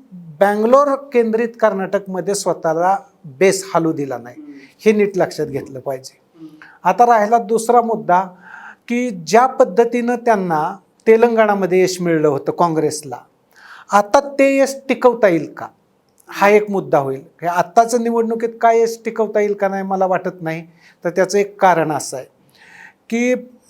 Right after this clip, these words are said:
Speaker 1: जिथं रिजनल पार्टी होती, ते वोटिंग सगळं बीजेपीकडे टर्न होतंय.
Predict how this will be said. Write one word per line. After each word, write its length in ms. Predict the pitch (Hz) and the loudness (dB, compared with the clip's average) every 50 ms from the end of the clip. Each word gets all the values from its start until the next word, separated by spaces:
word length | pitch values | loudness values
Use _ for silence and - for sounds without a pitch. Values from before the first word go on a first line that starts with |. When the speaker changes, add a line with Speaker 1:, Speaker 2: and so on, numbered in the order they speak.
| - 190 180 170 156 151 - _ _ 202 175 | -18 -16 -16 -16 -16 -18 -20 _ _ -12 -8
Speaker 1:
जिथं 300 | 165 214 214 220 247 247 | -6 -6 -4 -2 0 0
रिजनल 460 | 247 247 233 190 170 180 214 233 233 | 0 0 -2 -4 -4 -2 -2 -2 0
पार्टी 360 | 214 226 214 185 156 - - 165 | 0 0 0 0 0 -2 -2 -2
होती, 380 | 147 139 143 143 143 - - _ _ _ _ _ - | -2 -4 -6 -8 -14 -16 -18 _ _ _ _ _ -2
ते 80 | - 262 | 0 2
वोटिंग 440 | 269 247 240 233 233 226 269 269 247 | 2 4 2 2 2 0 -2 -2 -2
सगळं 360 | - 254 226 214 240 233 233 | 0 0 2 4 2 2 2
बीजेपीकडे 560 | 214 202 165 208 208 208 208 208 185 180 175 | 0 -4 -2 -4 -4 -4 -4 -6 -6 -6 -6
टर्न 340 | 175 - - 170 156 151 151 | -4 0 2 2 2 0 -2
होतंय. 300 | 131 135 - - - | -8 -10 -12 -16 -18